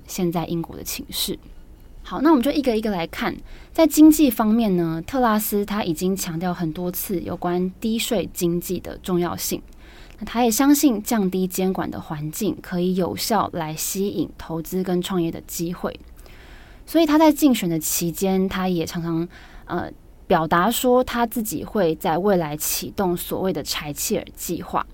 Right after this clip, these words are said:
啊，当中也包含了，例如说落实三百亿英镑的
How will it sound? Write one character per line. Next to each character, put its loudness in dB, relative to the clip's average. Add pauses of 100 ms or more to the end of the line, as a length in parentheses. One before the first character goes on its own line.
(380)
啊， -6
当 8
中 8
也 6
包 0
含 -4
了， -4
例 -2
如 0
说 -2
落 0
实 -4
三 -2
百 -4
亿 -2
英 0
镑 -2
的 -10